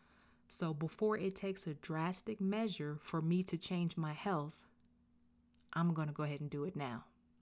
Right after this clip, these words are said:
My health is important. My health is wealth. Because without being healthy, I can't go out there and make money.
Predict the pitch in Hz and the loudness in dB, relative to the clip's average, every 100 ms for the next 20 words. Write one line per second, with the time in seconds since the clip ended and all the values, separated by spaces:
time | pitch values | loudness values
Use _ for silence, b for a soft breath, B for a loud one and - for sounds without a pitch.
0 | _ _ _ 160 170 190 185 180 - 160 | _ _ _ 2 6 4 2 -2 0 0
1 | 165 156 - 156 - 151 156 B B B | 0 -2 -2 -2 -2 -4 -6 B B B
2 | B B B B _ _ 165 160 175 180 | B B B B _ _ 0 2 2 2
3 | 160 - 151 151 147 151 - - B B | -2 -2 -6 -4 -4 -6 -14 -20 B B
4 | B B B 185 190 185 185 196 202 220 | B B B 2 2 4 0 2 0 0
5 | - - - 196 254 170 156 147 - 165 | -6 -20 -4 -2 2 2 2 -4 -2 -2
6 | 180 185 - _ _ _ - _ _ _ | -2 -6 -16 _ _ _ -20 _ _ _
7 | _ 185 226 - 220 208 208 202 202 202 | _ -4 -4 2 2 4 2 2 0 2
8 | 190 190 220 220 147 135 127 | 4 2 0 0 -2 -4 -8